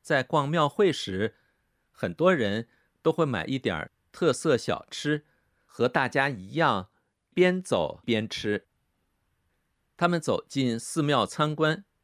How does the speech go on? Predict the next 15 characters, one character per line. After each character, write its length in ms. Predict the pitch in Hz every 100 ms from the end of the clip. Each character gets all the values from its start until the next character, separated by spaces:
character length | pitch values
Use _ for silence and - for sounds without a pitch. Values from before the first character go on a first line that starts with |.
| _ _ _ _ _ _ _ _ _
小 260 | - 127
张 400 | 90 170 170 175 - _
买 180 | - 98
了 140 | 92
一 100 | 104
个 360 | 113 123 104 92
护 200 | - 160
身 260 | 127 175
符， 440 | 175 - 90 123 151 _ _ _ _ _
说 240 | - 139
是 460 | 135 - 110 98 -
留 200 | - 98
作 240 | 104 156 120
纪 280 | - 185 120
念。 260 | 95 87